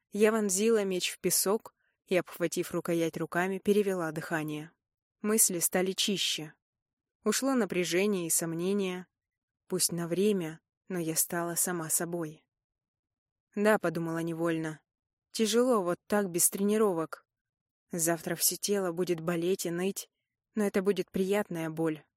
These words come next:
Я обвела взглядом поле и внезапно замерла, заметив невольного свидетеля нашей битвы с названным братом. Сложив руки на груди, в тени дружинного дома стоял Хаки и смотрел на нас с Атли.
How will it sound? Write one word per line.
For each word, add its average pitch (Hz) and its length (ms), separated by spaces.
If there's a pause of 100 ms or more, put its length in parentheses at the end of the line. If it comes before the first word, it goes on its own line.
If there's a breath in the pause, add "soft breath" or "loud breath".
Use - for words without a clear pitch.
(720)
Я 202 260
обвела 190 400
взглядом 180 580
поле 202 460
и 196 100
внезапно 196 580
замерла, 208 600 (120)
заметив 180 540
невольного 175 520
свидетеля 180 640
нашей 180 320
битвы 180 520 (120)
с - 160
названным 185 560
братом. 165 500 (680)
Сложив 226 460
руки 240 240
на 208 160
груди, 196 400
в - 80
тени 180 240
дружинного 185 680
дома 185 420 (240)
стоял 202 460
Хаки 208 580
и 175 80
смотрел 190 480
на 180 140
нас 180 180
с - 220
Атли. 165 420